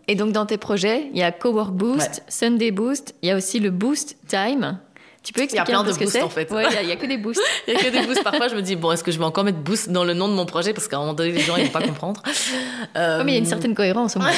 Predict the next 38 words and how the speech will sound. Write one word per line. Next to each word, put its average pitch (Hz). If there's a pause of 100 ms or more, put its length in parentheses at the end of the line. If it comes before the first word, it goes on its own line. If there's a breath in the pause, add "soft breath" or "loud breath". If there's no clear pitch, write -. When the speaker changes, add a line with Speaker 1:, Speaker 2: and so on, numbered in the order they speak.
Speaker 2:
<laughs> -
C'est 214 (180)
clair. 254 (1040 loud breath)
Donc, 180
le 202
Cowork 202
Boost, 147
le 185
Sunday 190
Boost, 143 (180)
euh, 151 (160)
touk, -
touk, -
touk, 208 (360 loud breath)
euh... 160
alors, 185
il 196
y -
a 165
le 165
Time 196
Boost, - (400)
donc, 151
euh, 139
comme 147
tu 147
dis. 156 (400 loud breath)
Donc, 151
le 165
Time 170
Boost, 214
c'est -
un 160
accompagnement. 160 (800)
Donc, 165
ça, 202
en 160
fait, 196